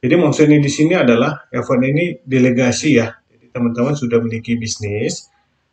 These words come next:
lalu teman-teman, <clears throat> ya, tidak harus seluruhnya cemplung di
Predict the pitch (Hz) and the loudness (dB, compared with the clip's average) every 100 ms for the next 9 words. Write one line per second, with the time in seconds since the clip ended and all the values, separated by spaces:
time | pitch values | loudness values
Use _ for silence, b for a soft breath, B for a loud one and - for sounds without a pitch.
0 | _ 110 113 147 180 180 139 127 123 131 | _ -6 0 2 0 -2 -4 -4 0 0
1 | 175 - - _ _ - 117 95 - _ | 0 -2 -10 _ _ -6 -4 -8 -16 _
2 | _ _ - 117 117 120 104 110 175 180 | _ _ -2 -2 0 -2 -2 -2 -2 -2
3 | 127 120 117 147 165 151 _ _ _ _ | 0 2 2 0 -2 -8 _ _ _ _
4 | 131 117 127 160 143 139 185 | -4 -2 2 2 2 0 -2